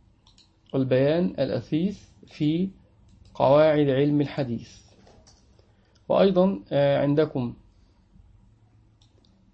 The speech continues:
رابط ال-، قناة التليجرام بيكون عليها، آه، ما فاتكم من، آه، دروس سابقة في، آه، كافة المواد التي، يعني، آه، ندرسها في كل يوم.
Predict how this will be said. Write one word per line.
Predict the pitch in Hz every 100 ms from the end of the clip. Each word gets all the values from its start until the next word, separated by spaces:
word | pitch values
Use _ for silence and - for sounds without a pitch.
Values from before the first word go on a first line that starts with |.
| _ - 151
رابط | 151 147 139 -
ال-، | 127 120 120 120
قناة | - 135
التليجرام | 139 135 131 123 135 165 196
بيكون | 160 143 139 165
عليها، | 135 135 147 151 185 - _ _ _ _ -
آه، | 131 131
ما | 139 151
فاتكم | 147 131 147 147
من، | 135 131 127 123 -
آه، | 120 120 120 120 120 - - - - - - -
دروس | - 135 135 156 180 - - _ - -
سابقة | - 131 135 160 208 220 - - - - - -
في، | 160 151 147
آه، | 139 131 127
كافة | 131 160 156 151 143
المواد | 131 123 147 165 -
التي، | 135 139 147 156 - _ _ _
يعني، | 135 131 139 -
آه، | 131 123 120 127
ندرسها | 127 135 131 147 151 135 139
في | 139 135
كل | 127 139 135 131
يوم. | - 131 113 110